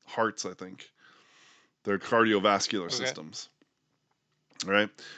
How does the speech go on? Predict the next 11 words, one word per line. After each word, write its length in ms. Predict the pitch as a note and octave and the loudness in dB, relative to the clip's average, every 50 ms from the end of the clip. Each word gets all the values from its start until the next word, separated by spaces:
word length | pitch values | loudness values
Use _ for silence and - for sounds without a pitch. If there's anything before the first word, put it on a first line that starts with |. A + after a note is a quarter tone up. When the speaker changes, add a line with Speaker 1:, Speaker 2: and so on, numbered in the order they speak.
| - _ - | -20 _ -4
Speaker 1:
So 340 | - - B2+ A#2 G#2+ G2 - - - - - - - _ _ _ _ _ _ | 2 6 8 8 8 6 2 -4 -20 -20 -20 -20 -20 _ _ _ _ _ _
the, 280 | - A#2+ B2 B2 B2+ A#2+ B2 | 4 6 8 8 8 8 8
uh, 340 | C3 B2 A#2 A#2 A2+ G#2 G2+ - _ _ _ - | 8 8 8 8 6 2 -4 -12 _ _ _ 2
the 200 | B2 A#2+ A#2+ A#2+ | 6 6 8 10
other, 580 | B2 C3 C#3+ C#3+ D3 C#3 C3 B2+ B2 C3 B2 - - A2 G#2+ A2+ A#2 | 12 12 12 12 12 10 10 10 8 6 4 -2 -14 -20 -20 -12 -4
the 220 | B2+ B2+ B2 B2 B2 | 2 2 2 2 2
other 380 | C3 B2+ C3 C3 C#3 C#3+ C3+ | 4 6 6 8 10 10 8
drugs 600 | C3 B2 A#2 A#2+ B2 A#2+ A#2+ A#2+ A#2+ A#2+ A2 G#2 | 8 6 6 8 10 10 10 10 8 4 0 -2
in 260 | C#3 - C#3 B2 A#2+ A#2+ | -2 0 2 2 4 4
that 180 | A#2 A2 G#2 | 4 2 0
category 800 | - - C3+ C3+ C3+ C3 B2+ A2+ G#2+ G#2 G2 F#2+ F#2 F#2+ G2 G2+ | -2 0 2 2 4 4 2 0 2 2 4 4 4 2 0 -2